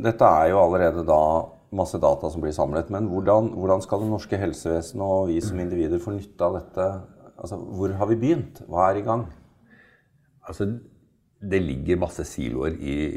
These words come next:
Speaker 2: i helsevesenet i den dag i dag. Eh, poenget er at vi, vi må, vi må koble det her sammen.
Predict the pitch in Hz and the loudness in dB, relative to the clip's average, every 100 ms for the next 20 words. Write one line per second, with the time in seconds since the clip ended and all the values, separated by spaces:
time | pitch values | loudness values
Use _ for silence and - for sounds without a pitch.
0 | 69 65 73 - - - 64 65 65 60 | -4 -4 -6 -10 -14 -12 -10 -8 -6 -6
1 | 58 55 50 - _ _ _ - 69 67 | -6 -8 -14 -18 _ _ _ -6 -4 -2
2 | 67 67 67 67 65 67 67 50 50 - | -4 -4 -4 -6 -4 -6 -6 -10 -12 -12
3 | - - - - - - 92 69 82 82 | -14 -16 -20 -20 -20 -2 0 0 0 0
4 | 80 82 80 87 80 82 80 80 85 - | 0 -4 -4 -4 -2 -2 -2 0 -2 -4
5 | - _ _ _ - 85 82 78 82 87 | -20 _ _ _ -10 -4 -4 -2 -4 -4
6 | 82 80 80 80 - - 69 76 73 80 | -8 -8 -10 -12 -12 0 0 0 -2 -4
7 | - 76 90 | -2 -2 -2